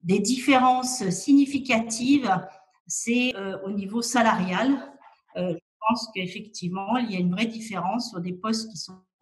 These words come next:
équivalents, des activités équivalentes, et on a encore un différentiel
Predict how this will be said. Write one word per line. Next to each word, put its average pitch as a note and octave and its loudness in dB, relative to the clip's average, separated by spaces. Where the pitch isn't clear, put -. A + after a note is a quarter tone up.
équivalents, G3 -4
des G3 -4
activités G3 -10
équivalentes, F#3+ -4
et F3 -8
on F3+ -2
a F#3 -4
encore G3 0
un F3+ 2
différentiel G#3+ -4